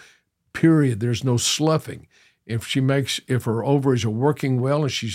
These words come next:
makes enough progesterone, it promotes that gestation. And then the baby's placenta kicks in. And for the last six months, the baby's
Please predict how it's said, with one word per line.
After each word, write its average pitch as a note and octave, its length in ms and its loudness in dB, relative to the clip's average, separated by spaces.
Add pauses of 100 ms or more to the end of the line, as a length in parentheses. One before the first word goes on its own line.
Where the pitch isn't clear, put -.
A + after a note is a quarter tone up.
makes C3 300 -4
enough A#2+ 240 -2
progesterone, A#2+ 920 -4 (380)
it C3 180 -2
promotes C#3+ 500 2
that A#2+ 220 0
gestation. A#2 760 -2
And A2+ 160 -2
then D#3 200 4
the C3 80 2
baby's C3+ 480 0
placenta D#3+ 680 0
kicks A#2+ 400 -6
in. B2 320 0 (480)
And B2 180 2
for B2+ 140 -2
the A2+ 120 0
last C#3 680 0 (420)
six - 580 0
months, A#2 460 0 (300)
the A#2+ 100 -4
baby's C#3 540 2